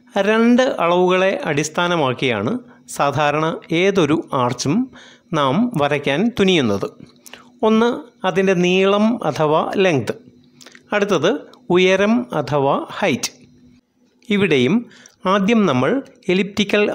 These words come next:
ആർച്ചിൻ്റെ നീളമാണ് അടയാളപ്പെടുത്താൻ പോകുന്നത്. ആവശ്യമുള്ള അളവിൽ യഥാസ്ഥാനത്ത് അത് കൃത്യമായി വരയ്ക്കുക. ഇനി നീളം അടയാളപ്പെടുത്തിയ ഈ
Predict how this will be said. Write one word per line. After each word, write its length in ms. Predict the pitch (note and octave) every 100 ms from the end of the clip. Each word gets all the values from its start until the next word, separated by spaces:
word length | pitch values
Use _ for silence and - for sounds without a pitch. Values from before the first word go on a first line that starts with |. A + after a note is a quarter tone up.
| D3+
ആർച്ചിൻ്റെ 420 | D#3+ E3 C#3+ E3 - D#3
നീളമാണ് 580 | E3 F#3+ G#3 C3 B2+ F3 B3+ D3+
അടയാളപ്പെടുത്താൻ 640 | C3+ C3 B2+ B2+ A#2+ D#3 B3 B3 G3+
പോകുന്നത്. 440 | G3 C#3+ G#2+ - - _ - - - - - G#3
ആവശ്യമുള്ള 520 | A3 A#3+ A#3+ A3 C3+ C#3 -
അളവിൽ 300 | A#2 A2 C#3+ A#3+ - - F3
യഥാസ്ഥാനത്ത് 800 | E3+ A3 A3+ G#3 C#3 B2+ C#3+ B3+ C#4 - D3+
അത് 160 | C3+ B3 - -
കൃത്യമായി 580 | D#3+ D#3+ F3+ D3 B2 A3 C#4+ -
വരയ്ക്കുക. 500 | C#3+ C3+ A#2 D3+ - - - _ _ _ - - - - _ _ _ _ B3
ഇനി 240 | G3+ A3+ C#4+ - G#3
നീളം 360 | A3+ B3 B3+ B3 E3+
അടയാളപ്പെടുത്തിയ 800 | E3+ E3+ F3 F3 E3 F3 F3 A3 D4 _ -
ഈ 20 | G3+